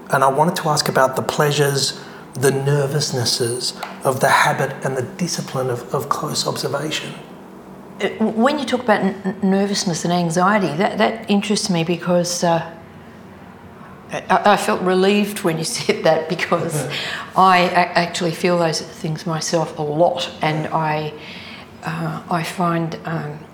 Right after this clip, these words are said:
Speaker 2: especially writing those books, the, the three books about, uh, well, the two books really, the Joe Chinquay book and,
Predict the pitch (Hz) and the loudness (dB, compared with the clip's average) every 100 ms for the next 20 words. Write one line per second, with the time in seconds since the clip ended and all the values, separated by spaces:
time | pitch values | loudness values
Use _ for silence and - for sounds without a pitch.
0 | - - - - 226 226 175 170 165 165 | -20 -18 -8 2 2 4 4 4 4 2
1 | 156 151 - - - - - - - - | 0 0 -4 -8 -16 -18 -20 -20 -20 -20
2 | - - 156 180 - - - - 165 175 | -20 -10 0 2 2 -4 -6 -8 -4 -4
3 | - 170 160 180 165 160 - - - 165 | -2 -6 -2 2 2 0 -10 -8 -6 -4
4 | - 165 151 147 - - - - - - | -4 -4 -2 -2 -4 -12 -18 -20 -20 -20
5 | - - - - - - - - - - | -20 -20 -20 -20 -20 -20 -20 -20 -20 -20
6 | - - - 156 151 156 160 160 - - | -20 -12 -6 -6 -6 -4 -2 -2 0 2
7 | 170 - - 156 156 147 147 147 151 147 | 2 0 -4 -2 -2 -2 -2 -2 -2 -2
8 | 160 160 147 143 - 143 | -4 -4 -4 -6 -8 -10